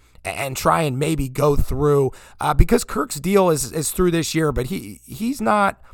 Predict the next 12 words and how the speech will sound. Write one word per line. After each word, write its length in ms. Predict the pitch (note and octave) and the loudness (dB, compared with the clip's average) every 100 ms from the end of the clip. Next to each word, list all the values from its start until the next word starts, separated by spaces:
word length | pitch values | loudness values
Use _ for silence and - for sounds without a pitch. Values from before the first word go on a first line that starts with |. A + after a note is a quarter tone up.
| - | -2
under 220 | - F3+ | 2 2
contract 480 | C#3+ E3+ E3+ D3 C3+ | 2 0 2 0 0
after 280 | D3 C#3 A2+ | 0 -2 -2
that. 280 | B2 B2+ E2+ | -2 -2 -2
So 120 | - | 0
we 180 | C#3 A#3+ | 0 0
could, 340 | B3+ E3 A#2+ - - | -2 -6 -10 -16 -8
we 100 | G3 | -2
could 120 | A3 | 0
just 180 | C#4+ F#3+ - | 0 -4 2
unload 520 | F#3 G3 D#3 D#3+ E3 | 4 4 4 4 4
Kirk 420 | - D3 C#3 - | 0 0 0 -2